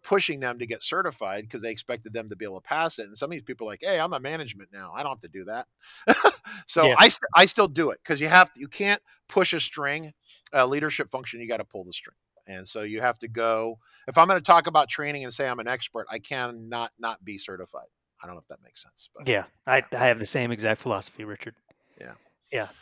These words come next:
Speaker 2: And have the same problems with less and less development. <laughs> So that's good. Um, now with, with the industries that you work for, for the, uh, is there a particular industry or you guys pretty much play the field?
Speaker 1: No,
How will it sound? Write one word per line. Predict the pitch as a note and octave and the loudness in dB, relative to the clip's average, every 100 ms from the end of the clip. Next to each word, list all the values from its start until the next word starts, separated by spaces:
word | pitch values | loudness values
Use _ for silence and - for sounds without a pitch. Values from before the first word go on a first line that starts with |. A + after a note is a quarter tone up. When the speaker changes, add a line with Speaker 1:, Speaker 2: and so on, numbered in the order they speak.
| _ _ _ - - - A#2 | _ _ _ -20 -20 -18 -4
Speaker 2:
And | B2 A#2+ | 0 2
have | A2+ A#2+ | 4 4
the | A2+ | 4
same | B2 A2 | 0 2
problems | B2 G#2 F#2+ F#2 | 4 4 4 -4
with | G#2+ F#2+ A2+ | -8 -6 -4
less | G#2+ B2 | -4 2
and | |
less | A2 - | 4 6
development. | F#4+ - - - - - | 6 6 6 4 4 0
<laughs> | C#3+ D3+ - D#3 A#3 - A3 - D#3 D#3+ F#2+ C3 A#2+ - - - - - - - _ - | 2 0 -2 0 2 2 -2 -4 -6 -4 -6 -10 -18 -20 -20 -18 -20 -20 -20 -20 _ -6
So | C#3+ B2 | 2 4
that's | A#2+ - | 4 2
good. | - A2 G#2 - | -2 -4 -4 4
Um, | C#3 C#3 C3+ C3 E3 | 8 10 8 4 4
now | E3 E3 | 6 6
with, | F3 - - - | 6 2 0 -2
with | E3+ - | 2 2
the | E3+ E3 | 2 2
industries | G#3 - G3+ C#3+ | 0 2 2 2
that | D3+ | -2
you | D3+ C#3 | -2 0
work | D#3 - | 0 2
for, | B2+ A#2 - | 0 0 -2
for | - C3+ A2+ G#2+ | -2 2 4 2
the, | - - _ _ | -4 -16 _ _
uh, | D3+ | 0
is | C#3+ D3+ | 2 2
there | G3+ | 4
a | F#3 | 4
particular | - B3 B3 A3+ | 2 0 4 4
industry | G#3 A#3+ - D4 B3+ | 4 2 2 4 6
or | |
you | E3 F3 | 6 4
guys | F#3 E3+ - | 2 2 0
pretty | - F3 | -4 -2
much | D#3+ - | -2 0
play | E3 C#3+ | 2 2
the | |
field? | - D3 A2+ F#2+ - _ _ _ - | 0 -2 -2 -4 -12 _ _ _ -10
Speaker 1:
No, | C#3+ E3 E3 | 6 8 8